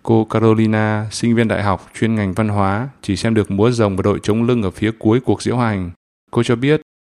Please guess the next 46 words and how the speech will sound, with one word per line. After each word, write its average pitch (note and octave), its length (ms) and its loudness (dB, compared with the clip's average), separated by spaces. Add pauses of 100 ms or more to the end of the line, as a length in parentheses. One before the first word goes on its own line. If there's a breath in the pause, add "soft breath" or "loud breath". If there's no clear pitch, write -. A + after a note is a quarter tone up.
(140)
"Tôi A#2+ 100 4
rất C3 160 0
thích D#3 240 0
chú A2+ 160 2
rồng G2+ 220 2
vàng F#2+ 240 -2
tuyệt G2 200 0
đẹp, F#2+ 240 -2 (260)
những B2 140 0
người G2+ 180 2
chơi A2+ 220 0
trống, G#2+ 340 0 (260)
trang B2 200 -2
phục G2+ 220 -2
và G2 100 0
động G2 200 0
tác C#3+ 240 -4
của F#2+ 140 -2
họ G2 280 -2
theo A#2+ 160 -2
nhịp G2+ 240 -2
trống. G2 320 -2 (300)
Âm C3+ 140 0
nhạc A2 180 0
êm B2 180 0
dịu A2+ 320 2
nhưng A#2 160 0
nhịp G2+ 260 -2
trống G#2 240 -2
lại G2 120 -4
rất G#2+ 140 -2
phấn G#2+ 240 -4
chấn." G#2+ 320 -2 (320)
Cô A#2 120 0
nhận G#2 200 0
xét C3 200 -4
rằng F#2 320 -4 (260)
đó A2 80 -2
là B2 80 -2
một G#2 220 -4
cảnh F2 240 -4
tượng G#2+ 260 0
hiếm G2+ 280 -4
có G#2+ 300 -2
ở F2+ 240 -4
Warsaw A2 580 -2